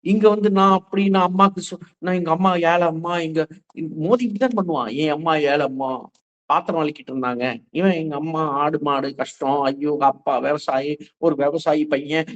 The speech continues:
நான் விவசாயி பையன்". ஏன்னா, என்னடா உனக்கு திரும்ப திரும்ப எதுக்கு இப்ப, இப்ப எதுக்கு ஒளிவுற?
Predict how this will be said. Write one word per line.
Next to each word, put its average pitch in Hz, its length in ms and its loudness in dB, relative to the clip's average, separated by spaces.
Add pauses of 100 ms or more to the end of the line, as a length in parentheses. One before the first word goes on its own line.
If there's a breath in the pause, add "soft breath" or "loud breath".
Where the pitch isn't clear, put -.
நான் 143 200 -2
விவசாயி 151 400 0
பையன்". 151 360 -4 (200)
ஏன்னா, 233 240 -4
என்னடா 269 440 -4
உனக்கு 185 600 -4 (920)
திரும்ப 269 280 2
திரும்ப 269 220 4
எதுக்கு 226 220 0
இப்ப, 202 120 -4
இப்ப 220 220 -4
எதுக்கு 269 300 4
ஒளிவுற? 247 320 2